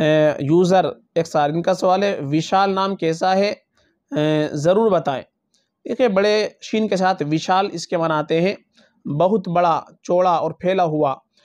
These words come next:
और एक माने इसके आते हैं अजीम, वसी और अरीज। तो विशाल नाम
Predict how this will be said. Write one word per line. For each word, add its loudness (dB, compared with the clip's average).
और 0
एक -2
माने 0
इसके -2
आते 0
हैं 2
अजीम, 0
वसी -2
और 2
अरीज। 0
तो -4
विशाल 0
नाम -2